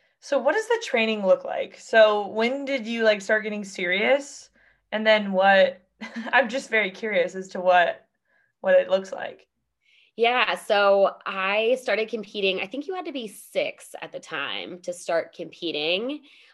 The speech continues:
Speaker 2: um, in level four, and then you progress throughout the levels.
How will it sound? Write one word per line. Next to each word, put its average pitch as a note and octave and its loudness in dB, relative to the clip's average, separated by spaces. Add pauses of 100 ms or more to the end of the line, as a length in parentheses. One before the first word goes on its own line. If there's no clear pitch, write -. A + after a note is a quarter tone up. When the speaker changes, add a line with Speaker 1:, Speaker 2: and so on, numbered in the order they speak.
(120)
Speaker 2:
um, E3+ 0
in F3 -4
level E3+ -2
four, E3 -4
and F3+ -8
then E3+ -2 (100)
you F3+ -12
progress F3 -4
throughout E3+ -4
the E3 -4
levels. E3 -2